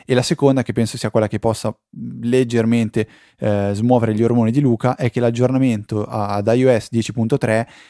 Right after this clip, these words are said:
eh, prevede l'aggiornamento anche del file system alla A P F S, quindi all'Apple File System che è stato presentato,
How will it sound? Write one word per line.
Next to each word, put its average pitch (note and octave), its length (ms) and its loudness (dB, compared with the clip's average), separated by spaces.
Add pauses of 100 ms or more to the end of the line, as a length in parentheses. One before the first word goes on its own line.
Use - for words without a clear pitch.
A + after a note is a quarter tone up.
(140)
eh, G#2 560 -2
prevede B2 760 2
l'aggiornamento A#2 920 2
anche G#2+ 220 -2
del G#2+ 120 -2
file A2 200 0
system G#2+ 640 -4
alla G#2+ 440 0 (200)
A A2 160 0
P A2 240 -4
F G2+ 340 -4
S, - 240 -10
quindi A2 220 -2
all'Apple A2 360 0
File A#2+ 180 -2
System A2+ 420 -4
che G#2+ 100 -6
è G#2 40 -4
stato - 200 -8
presentato, G#2 840 -6